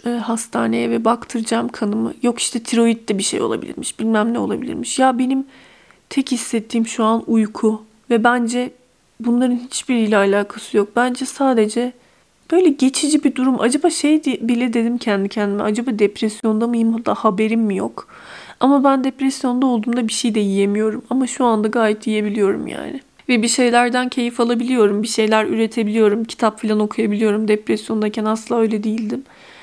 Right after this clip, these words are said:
Yani depresyonda olup olmadığımı bile bilemiyorum. O kadar böyle hayatımız uyuştu ki, o kadar iğrenç bir hale geldi ki her şey.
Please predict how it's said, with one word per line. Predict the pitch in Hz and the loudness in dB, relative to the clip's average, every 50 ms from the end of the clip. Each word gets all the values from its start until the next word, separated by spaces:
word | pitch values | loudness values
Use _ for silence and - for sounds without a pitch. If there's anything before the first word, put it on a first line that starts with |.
| - - - | -20 -8 0
Yani | - 277 330 370 269 | 4 4 6 6 4
depresyonda | 240 262 262 - 277 294 294 - - 311 302 294 330 | 4 2 0 0 -2 -2 -2 0 0 2 2 2 2
olup | - - 262 285 277 - | 2 2 0 0 -2 0
olmadığımı | - 240 233 247 277 285 302 285 262 269 269 277 302 285 277 | 0 2 2 4 4 4 2 2 2 2 2 2 2 2 0
bile | 226 254 269 240 220 | 0 0 0 0 2
bilemiyorum. | 220 226 220 254 262 247 226 220 214 202 202 196 - | 2 2 4 4 4 4 4 4 4 2 2 0 -2
O | 226 220 | -2 -2
kadar | - 254 233 247 254 269 269 240 | -2 0 2 2 2 2 2 2
böyle | 247 240 233 247 247 247 - - - - - - | 0 0 0 0 -2 -4 -6 -20 -20 -20 -20 -12
hayatımız | - - 247 233 233 240 233 - 247 247 247 233 - - | -6 -2 0 2 2 2 0 0 0 -2 -2 -2 -2 0
uyuştu | 233 233 226 226 - - - - - - _ - - - 311 302 | 0 2 2 0 -2 -6 -10 -12 -14 -16 _ -10 -4 -4 -4 -4
ki, | - - 240 214 233 226 233 - | -4 -2 0 0 0 0 -2 -2
o | - 226 220 | -2 -2 -2
kadar | - - 233 214 240 240 247 247 240 - - - - - - - - - _ _ _ - | 0 -2 2 4 4 4 4 2 -2 -8 -18 -20 -20 -20 -20 -20 -20 -20 _ _ _ 0
iğrenç | 226 220 233 226 233 240 247 - - 240 | 4 4 6 6 4 4 2 0 0 0
bir | 240 | 2
hale | 220 233 240 233 233 | 2 4 4 4 4
geldi | 226 233 233 240 247 285 277 | 4 4 4 4 2 0 -2
ki | - 226 | -2 -2
her | 226 220 220 220 | 0 0 0 0
şey. | 220 - - 226 226 226 | -2 -2 -2 -2 -2 -2